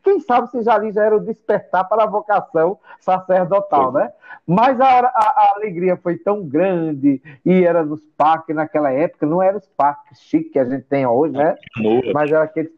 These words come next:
Speaker 1: parques, né? É, onde, por exemplo, lá tinha um, um, um, um brinquedo, chamado Brinquedo Seu Zé Davi, onde não tinha motor,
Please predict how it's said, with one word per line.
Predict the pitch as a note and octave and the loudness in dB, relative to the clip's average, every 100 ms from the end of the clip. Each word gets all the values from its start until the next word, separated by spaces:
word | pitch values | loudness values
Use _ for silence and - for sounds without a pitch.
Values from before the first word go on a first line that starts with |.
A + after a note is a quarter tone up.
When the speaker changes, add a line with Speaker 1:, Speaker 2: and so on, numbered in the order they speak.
| - | -6
Speaker 1:
parques, | C3+ D3+ - C#3 - _ _ - | -2 -4 -4 -10 -10 _ _ -6
né? | A2+ A2 - - - | -6 -6 -12 -20 -4
É, | C#3+ C#3+ B2+ - - | 0 0 0 -6 -2
onde, | E3+ G3 F3 | 0 0 -2
por | F3+ F#3 F3+ | -4 -2 0
exemplo, | E3+ A#2 D#3+ D#3+ D#3+ D3+ | 0 0 0 0 0 0
lá | D3 F3 | 2 2
tinha | F3+ - G3 F#3+ | 0 -2 0 0
um, | E3+ - _ _ | -4 -8 _ _
um, | D#3 | -4
um, | E3+ E3 E3 E3 D#3+ | 0 0 0 0 0
um | C#3+ | 0
brinquedo, | D3+ C#3+ - F3+ A3 D3 A#2+ - | 0 -2 0 2 2 0 -6 -6
chamado | - C#3 C3+ C3 C3 | -4 -2 -2 -2 -4
Brinquedo | C#3+ D3 C3 | -6 -4 -4
Seu | - C3+ | -2 0
Zé | B2 | 0
Davi, | A#2 A2+ A2 F3+ - _ _ - - - | 0 0 0 -2 -4 _ _ -20 -20 -6
onde | F#3+ G#3+ A3+ A3 A#3+ | 0 2 0 -2 -4
não | B3 B3 | 0 -2
tinha | B3 G#3 G3+ | -2 -2 0
motor, | A3 A#3+ - G3 G#3 A3+ | 0 -2 -2 0 -2 -4